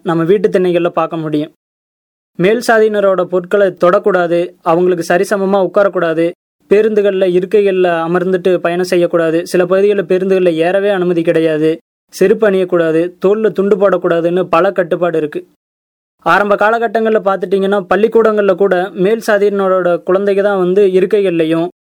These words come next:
கீழ் சாதியினரோட குழந்தைகள் பார்த்தீங்கன்னா தரையிலையும் அமர வைக்கப்பட்டிருந்தாங்க.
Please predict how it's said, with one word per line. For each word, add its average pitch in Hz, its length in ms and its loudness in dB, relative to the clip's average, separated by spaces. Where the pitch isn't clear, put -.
கீழ் 233 280 0
சாதியினரோட 190 720 0
குழந்தைகள் 190 440 0
பார்த்தீங்கன்னா 175 460 0
தரையிலையும் 196 480 -2
அமர 190 200 0
வைக்கப்பட்டிருந்தாங்க. 151 840 -4